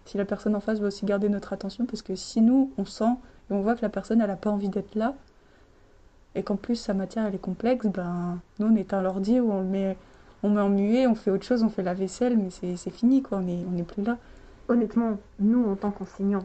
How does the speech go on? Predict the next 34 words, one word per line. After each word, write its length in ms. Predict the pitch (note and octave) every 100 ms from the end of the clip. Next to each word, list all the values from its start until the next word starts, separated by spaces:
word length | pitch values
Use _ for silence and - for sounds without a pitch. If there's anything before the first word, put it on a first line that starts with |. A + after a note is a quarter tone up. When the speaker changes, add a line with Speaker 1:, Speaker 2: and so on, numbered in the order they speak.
| G3+
Speaker 2:
quand 200 | G3+ A3+
on 80 | C4
a 60 |
des 100 | G3+
formations 680 | G3 - G3+ G#3 G3+ - G#3+
à 40 | E3+
distanciel, 640 | F#3 - G3+ F#3+ G#3+ F#3 - - - -
on 40 | F3
fait 160 | F#3+
pareil, 400 | F3 E3 B3+ B3+
hein. 80 | A#3 - - - - - - - - - -
Quand 240 | D4+ D4
on 100 | C#4
a 100 | B3
le 60 | B3+
formateur 760 | - A3 B3 B3 D4 C4+ B3 G#3 - - - - -
qui 140 | -
arrive 380 | C4 B3 C#4+ C4
et 120 | A3+
qui 360 | G#3+ - C4+ A#3+
traîne 280 | - D4+ B3
presque 360 | B3 C4 B3+ C#4
les 180 | A#3
pieds 260 | B3 - C#4
ou 80 | B3+
n'importe, 480 | A3 B3 C#4 C4 -
et 60 |
puis 180 | A3 A#3+
qui 100 | A3
nous 140 | A3+ G#3
dit, « 140 | G#3+
Bon, 380 | F#3+ E3 G#3+ B3+
bah, 260 | G#3 G#3
euh, 220 | G3+ F#3+